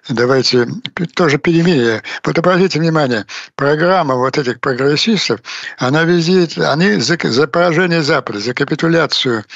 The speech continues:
Израиля, за капитуляцию Украины. А инструмент один и тот же. Они навязывают, пе-, они все орут: "Нужно перемирие в Израиле". А что значит перемирие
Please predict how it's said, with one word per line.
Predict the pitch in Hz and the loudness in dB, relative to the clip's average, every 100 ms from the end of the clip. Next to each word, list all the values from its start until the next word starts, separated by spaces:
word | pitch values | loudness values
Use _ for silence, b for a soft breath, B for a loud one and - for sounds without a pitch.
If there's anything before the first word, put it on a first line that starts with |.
| B B B B 143 | B B B B -2
Израиля, | 123 139 180 190 160 | 0 2 2 2 2
за | 135 | 0
капитуляцию | 135 131 131 147 156 - 147 | -2 -2 -2 0 0 -2 -2
Украины. | 151 151 131 113 | 0 2 0 0
А | 113 - 127 120 B B B - | -2 0 0 -2 B B B -10
инструмент | 277 143 131 143 151 202 190 | -2 0 2 0 2 0 0
один | 185 180 | 0 0
и | 180 | 0
тот | 147 127 | 0 0
же. | 101 117 | 0 -2
Они | 180 143 165 | 0 0 2
навязывают, | 160 156 160 127 135 135 123 B B B B - | 2 2 2 2 0 0 -2 B B B B -2
пе-, | 143 147 | 0 0
они | 143 156 | 0 0
все | - 151 | 0 0
орут: | 151 151 139 - 139 | 2 2 0 -4 -2
"Нужно | 139 131 127 | -2 0 -2
перемирие | 139 127 131 127 120 113 104 B B B - | 0 0 2 2 2 0 -2 B B B -6
в | 123 117 | -2 0
Израиле". | 117 123 131 151 175 226 | 2 2 2 2 0 -2
А | - | -2
что | 165 160 | 0 2
значит | 151 131 117 | 2 0 -4
перемирие | - 139 143 123 117 | -2 0 2 2 0